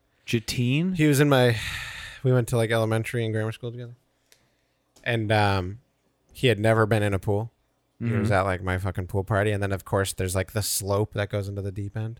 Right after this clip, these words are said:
Speaker 1: Yeah.
Speaker 2: And he, like, slipped down it and just was, like, panicking.
Speaker 1: <laughs>
Speaker 2: And I, like, pulled him back into the deep end. I'm like, "Are you all right, dude?" He's like, "Bro, I've never been in a pool. I don't even know how to swim."
Speaker 1: Oh, really?
Speaker 2: I was like, "Well, maybe just fucking stay over here then."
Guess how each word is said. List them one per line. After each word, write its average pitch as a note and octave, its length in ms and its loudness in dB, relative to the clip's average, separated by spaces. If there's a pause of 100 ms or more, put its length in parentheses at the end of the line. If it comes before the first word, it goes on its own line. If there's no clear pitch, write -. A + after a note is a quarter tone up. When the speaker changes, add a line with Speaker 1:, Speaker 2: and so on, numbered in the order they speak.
Speaker 1:
Yeah. D#3 240 2 (220)
Speaker 2:
And A2+ 100 2
he, A2+ 80 4
like, G#2 160 0
slipped - 640 2
down A2 240 -2
it A#2 100 -4
and A#2 100 -12
just A2 160 -8
was, G2+ 120 -10
like, G2+ 220 -10
panicking. A2+ 680 -2
Speaker 1:
<laughs> C5+ 40 -14 (760)
Speaker 2:
And G#2+ 100 -6
I, G#2+ 60 2
like, A2 180 2
pulled A2+ 260 2
him A2+ 80 2
back A#2 200 4
into A2+ 100 0
the G#2 80 -4
deep A#2 100 -2
end. B2 120 0
I'm A#2 40 -4
like, A2 180 0
"Are G#2+ 40 -4
you A#2 160 0
all B2+ 60 2
right, B2+ 280 2
dude?" D3+ 140 -2
He's B2 100 0
like, A2+ 140 -2
"Bro, A#2 140 4
I've G#2+ 80 0
never A2 340 0
been G#2+ 140 -2
in G#2+ 80 -4
a G#2+ 40 -4
pool. A2 220 -2
I A2 60 0
don't A2+ 100 -2
even A2 120 -6
know G#2+ 40 -2
how G#2+ 60 -2
to G#2+ 80 -4
swim." A2 300 -8 (140)
Speaker 1:
Oh, F#3 200 4
really? D3+ 520 0 (120)
Speaker 2:
I C3+ 40 2
was C#3 120 6
like, D#3 120 6
"Well, F3+ 100 4
maybe G#3+ 260 6
just F3 180 2
fucking E3 300 4
stay E3+ 200 4
over C3+ 140 6
here E3 240 6
then." A2 280 0